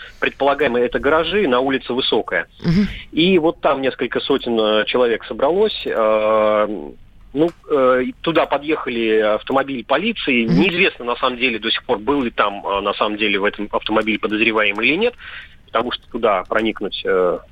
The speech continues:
Speaker 1: э, людям не удалось. А, но, по крайней мере, известно точно, что полиция для того, чтобы осадить толпу, которая собиралась просто линчевать, если найдёт этого человека, то
Speaker 2: Ну, что ты вот
Speaker 1: им
Speaker 2: имел в
Speaker 1: пришлось
Speaker 2: виду? Они
Speaker 1: применить
Speaker 2: думали,
Speaker 1: спецсредства.
Speaker 2: что,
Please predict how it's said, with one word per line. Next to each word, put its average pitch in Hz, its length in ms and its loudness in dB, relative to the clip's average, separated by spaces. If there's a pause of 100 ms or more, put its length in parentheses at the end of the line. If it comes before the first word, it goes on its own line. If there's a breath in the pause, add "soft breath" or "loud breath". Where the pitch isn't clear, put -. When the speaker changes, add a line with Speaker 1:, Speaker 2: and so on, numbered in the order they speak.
Speaker 1:
э, 98 280 -2
людям 101 280 2
не 98 80 0
удалось. 160 440 0 (440 loud breath)
А, 110 240 0
но, 135 320 2
по 131 140 -2
крайней 170 280 2
мере, 151 300 2
известно 143 300 -2
точно, 180 340 0
что 104 300 -2
полиция 113 640 0
для 101 120 -4
того, 107 240 -2
чтобы 98 340 -6
осадить 107 600 -4
толпу, 110 300 -2
которая 98 480 0
собиралась 113 420 0
просто 113 320 -6
линчевать, 110 540 0 (160)
если 104 260 -4
найдёт 104 340 0
этого 95 220 0
человека, 160 420 2
то 113 240 -2 (140 loud breath)
Speaker 2:
Ну, 190 100 0
что 302 200 -2
ты 247 80 0
вот 226 100 4
Speaker 1:
им 214 100 2
Speaker 2:
имел 220 120 4
в - 40 0
Speaker 1:
пришлось 214 120 2
Speaker 2:
виду? 185 160 2
Они 170 200 2
Speaker 1:
применить 202 60 -2
Speaker 2:
думали, 233 240 2
Speaker 1:
спецсредства. 208 380 0 (120)
Speaker 2:
что, - 0 -